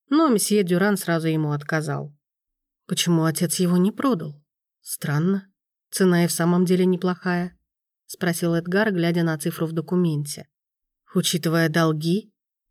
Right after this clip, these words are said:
«Не знаю, он мне не сказал. Он даже не посоветовался со мной», —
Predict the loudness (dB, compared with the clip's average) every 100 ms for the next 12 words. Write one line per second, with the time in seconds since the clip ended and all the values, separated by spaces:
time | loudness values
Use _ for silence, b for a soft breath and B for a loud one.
0 | _ _ 0 2 4 2 2 0 2 2
1 | 4 2 0 0 -2 0 0 -2 _ _
2 | _ 2 4 4 4 2 0 0 0 0
3 | 0 0 -4 -2 -2 -2 -6